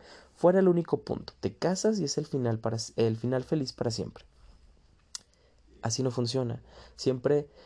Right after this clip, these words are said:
debemos entender de que hay mucho más allá de lo que estamos logrando o de lo que nos enseñaron a lograr. ¿Cuáles son es tu, tu, cuáles son tus metas en la vida? <laughs> Perdón si me trabo.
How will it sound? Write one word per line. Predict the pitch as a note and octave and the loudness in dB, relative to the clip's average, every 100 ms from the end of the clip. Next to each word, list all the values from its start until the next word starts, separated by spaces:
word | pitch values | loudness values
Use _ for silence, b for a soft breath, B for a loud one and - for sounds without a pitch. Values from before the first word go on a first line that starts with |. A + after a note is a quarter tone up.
| B | B
debemos | - A#2+ B2 C3+ | -2 2 2 0
entender | D3+ C#3 A#2 G#2+ A#2+ D3 - | -4 -2 0 2 2 0 -6
de | B2 | -6
que | A#2 A2+ | 0 2
hay | A#2 | 2
mucho | B2+ B2 - | 0 -2 -2
más | B2+ A2+ A2+ | 0 -2 0
allá | A2 G#2 A#2+ - _ A2 | 0 0 -4 -16 _ 0
de | |
lo | A2+ | 0
que | A2+ | 0
estamos | A2+ - A2+ A2+ | -4 -2 0 0
logrando | C3 C3 A#2+ G2 - - | 0 0 2 0 -4 -2
o | A2+ | 2
de | A#2+ | 4
lo | A#2+ | 2
que | A#2+ B2+ | 2 0
nos | B2 A#2+ | 0 -2
enseñaron | A#2 B2 A#2+ C3+ D3 D3+ | -4 -4 -2 -2 -2 -2
a | |
lograr. | C3+ C3 D3 B2 _ b b b b b - | -2 -2 -4 -6 _ b b b b b -2
¿Cuáles | C#3+ D3 | 2 2
son | C#3+ C3 B2+ | 0 -2 -2
es | A#2+ | -2
tu, | - A#2 | -2 -2
tu, | A2+ - - | -2 -8 -2
cuáles | C3+ C#3+ | 0 0
son | D3+ C#3 | -4 -4
tus | C#3+ | -4
metas | C3+ B2 A#2 B2 - | -2 -2 -2 -8 -2
en | |
la | A2 | 0
vida? | G2+ C#2 - | 0 -2 -8
<laughs> | |
Perdón | - - A2+ | -10 -2 0
si | A2+ | 2
me | B2 A2+ | 0 0
trabo. | B2 B2 - | 0 -2 -4